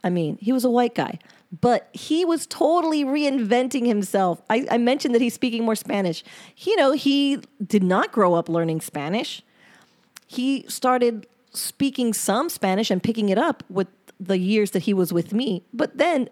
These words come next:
this new, this new Rico Suave guy from the, uh, salsa classes was a Mexican who could speak pretty decent Spanish or whatever. And I'm just like,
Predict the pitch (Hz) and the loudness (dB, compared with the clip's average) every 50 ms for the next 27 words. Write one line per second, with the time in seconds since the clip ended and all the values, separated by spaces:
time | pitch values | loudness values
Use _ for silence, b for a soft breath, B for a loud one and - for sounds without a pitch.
0 | - 208 220 277 240 - 214 226 240 285 320 330 302 254 208 170 - b b b | -4 -2 0 0 0 0 0 0 2 2 2 2 2 2 2 0 -2 b b b
1 | b b b b b b b b b b _ _ 247 247 233 - - - b b | b b b b b b b b b b _ _ 0 0 0 0 -4 -8 b b
2 | b b 214 226 277 302 294 285 262 220 196 185 175 - _ - 202 220 285 285 | b b 0 2 4 4 4 4 4 4 2 2 0 -2 _ -2 0 0 2 4
3 | - 262 226 208 - - - - 202 196 214 254 247 196 185 185 175 175 175 165 | 4 2 2 2 0 -4 -4 0 0 2 2 2 2 2 0 0 0 0 0 0
4 | 165 156 165 175 175 214 - - - 196 190 190 190 190 175 196 190 185 185 180 | 0 0 0 0 -2 -4 -6 -6 -4 -2 0 0 0 0 0 0 2 2 2 2
5 | 180 180 185 180 B B B B B B B B B B B B _ _ _ _ | 0 0 -2 -4 B B B B B B B B B B B B _ _ _ _
6 | _ _ - - _ - - - 240 359 302 - 269 - - 196 185 196 - 247 | _ _ -14 -14 _ -10 -4 -2 -2 -2 0 -2 -4 0 0 0 0 2 0 -2
7 | 254 240 - b b b b - 349 285 330 294 294 269 277 - - 277 - 240 | -2 -4 -6 b b b b -2 0 0 0 0 0 0 0 -4 -8 -4 -2 0
8 | 190 190 202 240 B B B - 311 - 302 285 - - - - 208 190 - _ | 0 0 0 -2 B B B -4 -2 -2 -2 -4 -4 -8 -6 -6 -6 -6 -8 _
9 | _ - 240 208 208 185 202 190 185 - 196 185 - - - - - - - 185 | _ -2 0 0 0 -2 -2 -6 -4 -4 -4 -6 -6 -8 -14 -16 -8 -2 0 0
10 | 180 175 175 180 208 208 - - - 202 196 202 196 190 185 202 185 180 175 170 | 2 2 0 0 -2 -4 -6 -2 0 2 2 4 2 2 2 2 4 4 2 2
11 | 160 190 202 220 220 B B B B B 370 381 381 381 370 - 370 339 - 359 | 2 0 0 0 -2 B B B B B 0 2 4 2 2 2 0 0 2 2
12 | 311 302 311 - - _ | 2 2 0 -2 -10 _